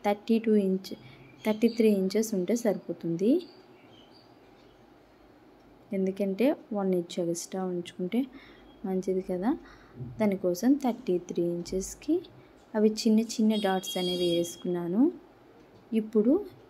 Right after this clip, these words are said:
ఈ సారీ ఫ్యాబ్రిక్కి డాట్స్ అనేవి ఇగోండి ఇలా చిన్న చిన్న కుర్చీలు పెట్టుకొని శారీ లెంత్ అంతా థర్టీ త్రీ వచ్చేంత వరకు కుట్టుకోవాలి. చూడండి ఈ విధంగా.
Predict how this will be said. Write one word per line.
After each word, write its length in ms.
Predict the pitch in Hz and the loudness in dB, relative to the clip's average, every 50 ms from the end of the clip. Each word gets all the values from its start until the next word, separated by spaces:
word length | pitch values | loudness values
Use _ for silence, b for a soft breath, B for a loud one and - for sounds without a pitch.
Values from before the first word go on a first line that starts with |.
| - - - - - - - - - - - - 220 | -20 -20 -20 -18 -16 -14 -14 -16 -18 -20 -6 0 0
ఈ 20 | 214 208 214 - | 0 0 0 0
సారీ 340 | 214 196 196 208 226 262 269 262 - | 0 0 2 4 6 6 4 4 2
ఫ్యాబ్రిక్కి 680 | 240 202 185 170 170 170 185 180 - - - - 247 285 359 - - - - - - - - - - - - - - - - - - - - - 208 | 0 0 2 0 0 0 -2 -2 -2 -10 -2 2 2 2 2 2 -6 -12 -10 -8 -8 -8 -8 -8 -10 -10 -12 -16 -20 -20 -20 -20 -20 -16 -12 -2 0
డాట్స్ 320 | 202 190 190 190 190 - 220 202 | 2 2 2 0 -2 -2 -2 0
అనేవి 260 | 185 185 185 190 214 214 | 0 0 0 -2 -2 -2
ఇగోండి 360 | 196 196 190 185 180 190 233 269 254 - - 202 | 0 0 0 0 2 2 2 0 0 -2 -2 0
ఇలా 180 | 185 180 175 - - - - - _ - - - - - - _ _ - - - - - - - - - - - - - - - - - - _ | 0 0 -2 -4 -10 -20 -20 -20 _ -20 -20 -20 -20 -20 -20 _ _ -20 -20 -20 -20 -20 -20 -20 -20 -20 -20 -20 -20 -20 -20 -20 -20 -20 -20 _
చిన్న 260 | - - - 220 220 233 | -8 -2 0 4 4 4
చిన్న 260 | 233 - - 247 247 262 | 2 6 6 8 10 10
కుర్చీలు 500 | 269 262 - 208 214 - - 208 196 190 | 8 6 4 0 0 0 0 0 0 0
పెట్టుకొని 600 | 185 - 180 170 - 175 170 - 185 185 196 233 302 349 339 | 0 -2 -4 -2 -2 -8 -4 -2 -2 2 4 4 4 4 2
శారీ 460 | - - - 208 190 185 190 185 196 202 | -4 -6 -4 -2 -2 -2 0 2 2 2
లెంత్ 400 | 196 190 180 175 180 185 - - | 2 0 0 -2 -4 -4 -4 -4
అంతా 380 | 190 185 185 185 - - 247 285 359 B B B B B B B B B - - - | -4 -4 -4 -6 -2 2 2 2 2 B B B B B B B B B -20 2 2
థర్టీ 240 | 302 302 302 302 269 | 2 6 6 6 6
త్రీ 200 | 285 - 233 233 214 | 6 6 6 8 8
వచ్చేంత 680 | 190 185 180 180 - - - 180 175 175 175 170 - 180 | 8 6 2 0 -8 -6 -4 -2 -2 -2 -4 -4 -6 -6
వరకు 360 | 180 175 170 170 170 170 - 269 | -4 -4 -2 -2 -4 -2 -2 -2
కుట్టుకోవాలి. 580 | 269 - 214 190 - 175 - - 175 175 226 240 | -2 -2 -6 -6 -6 -8 -4 -4 0 2 2 2
చూడండి 420 | 233 - 202 175 180 175 180 202 262 277 | 2 0 0 0 0 -2 0 2 2 4
ఈ 80 | 240 | 4
విధంగా. 480 | 196 180 170 170 165 165 170 170 208 | 4 2 0 -2 -4 -4 -2 0 0